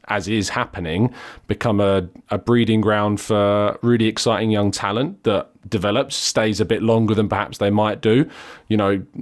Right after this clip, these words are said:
helps build the M L S to a better level and encourage more people to watch it. Because, you know, when I do watch the M L S, there are some,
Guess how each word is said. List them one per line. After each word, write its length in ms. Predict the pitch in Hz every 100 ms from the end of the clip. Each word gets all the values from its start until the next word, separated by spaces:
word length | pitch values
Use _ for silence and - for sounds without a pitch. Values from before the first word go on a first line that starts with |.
| -
helps 320 | - 113 -
build 300 | - 117 110
the 100 | 110
M 100 | 107
L 100 | 107
S 140 | 104 -
to 160 | 110
a 40 | 101
better 320 | 110 - 107
level 500 | 101 98 95 117 156
and 640 | - 107 107 107 104 101 -
encourage 500 | - 120 120 127 127
more 120 | 135 131
people 260 | 143 139
to 120 | 143 -
watch 280 | 233 -
it. 140 | 98 -
Because, 420 | 113 - 110 101 - - -
you 80 |
know, 140 | 123 117
when 160 | 147
I 60 | 160
do 200 | 208 214
watch 160 | 127 -
the 80 | 98
M 100 | 98
L 80 |
S, 180 | 131 139 - -
there 140 | 120 123
are 100 | 117
some, 300 | - 110 101